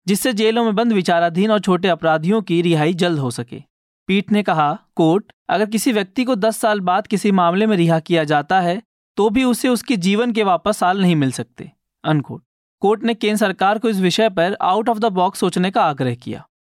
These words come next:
पीठ का यह भी कहना था कि इन रिहाइयों से जेलों और ट्रायल कोर्ट का बोझ भी कम होगा।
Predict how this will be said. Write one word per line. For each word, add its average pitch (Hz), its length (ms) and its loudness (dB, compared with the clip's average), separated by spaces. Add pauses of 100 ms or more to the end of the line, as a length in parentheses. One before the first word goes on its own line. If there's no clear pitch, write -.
(280)
पीठ 202 200 0
का 220 120 0
यह 202 160 0
भी 226 120 0
कहना 214 300 2
था 226 120 0
कि 233 120 -4
इन 214 120 2
रिहाइयों 180 460 2
से 214 180 0
जेलों 180 420 2
और 214 140 0
ट्रायल 180 300 0
कोर्ट 196 280 0
का 180 140 0
बोझ 160 260 0
भी 180 100 -2
कम 196 160 0
होगा। 190 320 0